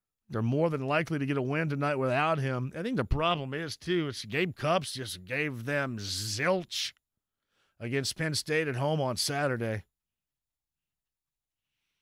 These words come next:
I can't say, though, Tyler, other than just the fact that he's, like,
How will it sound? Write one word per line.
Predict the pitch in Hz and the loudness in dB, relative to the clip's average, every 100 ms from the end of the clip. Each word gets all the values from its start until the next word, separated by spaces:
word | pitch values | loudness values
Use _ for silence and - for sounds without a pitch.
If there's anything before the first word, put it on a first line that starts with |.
| _ - | _ -2
I | 175 | 2
can't | 254 208 | 2 2
say, | - 220 | 4 4
though, | 208 175 | 6 4
Tyler, | - 180 175 170 165 | 4 4 6 4 4
other | 165 226 190 | 4 4 2
than | 156 170 143 | 2 0 0
just | 131 185 - | 0 -2 -2
the | |
fact | 143 170 170 - | -4 0 2 2
that | 147 | 2
he's, | 143 120 - - _ | 2 0 -4 -6 _
like, | 120 175 | -2 -2